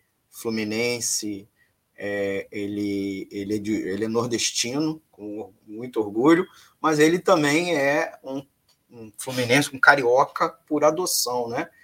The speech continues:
E que, apaixonado, inclusive passional, né? A gente, quando comenta sobre o Rio de Janeiro, né, ele, ele fala de maneira passional, até mais do que os próprios nativos, né,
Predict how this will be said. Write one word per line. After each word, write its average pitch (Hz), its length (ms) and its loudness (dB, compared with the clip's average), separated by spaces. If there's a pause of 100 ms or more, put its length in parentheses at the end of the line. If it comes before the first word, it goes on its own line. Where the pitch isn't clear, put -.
(680)
E 113 300 -4
que, - 260 -8 (100)
apaixonado, 139 880 6
inclusive 120 400 -6 (480)
passional, 147 960 6
né? 123 180 -6
A 120 60 -6
gente, 123 260 -8
quando 139 280 -4
comenta 127 480 -4
sobre 123 280 -4
o 107 60 -4
Rio 120 180 -4
de 113 100 -10
Janeiro, 117 560 -2 (400)
né, 107 320 -6 (340)
ele, 113 640 0
ele 110 260 -10 (120)
fala 123 320 2
de 127 100 -6
maneira 123 380 -4
passional, 139 1040 0
até 147 240 -6
mais 139 280 0
do 143 140 -2
que 151 260 -4 (280)
os - 120 -4
próprios 139 640 2
nativos, 127 920 0 (120)
né, 123 220 -8